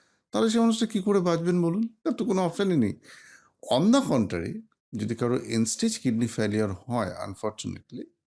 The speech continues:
যেটা অবশ্যই আমি আ-, বারবার বলি যে কিডনি ফেলিয়ার আর্লি স্টেজে ধরা পড়লে, চিকিৎসা করলে তাকে রিটার্ড করা সম্ভব, তাকে, আহ, ডেফার করা সম্ভব, তার need of renal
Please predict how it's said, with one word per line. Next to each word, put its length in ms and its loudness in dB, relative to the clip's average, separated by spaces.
যেটা 220 2
অবশ্যই 360 2
আমি 160 2
আ-, 100 -2
বারবার 380 0
বলি 340 0
যে 420 4
কিডনি 220 2
ফেলিয়ার 340 2
আর্লি 220 2
স্টেজে 260 2
ধরা 240 0
পড়লে, 320 0
চিকিৎসা 380 -4
করলে 180 -4
তাকে 260 -12
রিটার্ড 280 0
করা 180 -2
সম্ভব, 460 -6
তাকে, 160 -4
আহ, 920 -6
ডেফার 300 2
করা 220 0
সম্ভব, 420 -2
তার 120 -2
need 340 2
of 100 -4
renal 380 2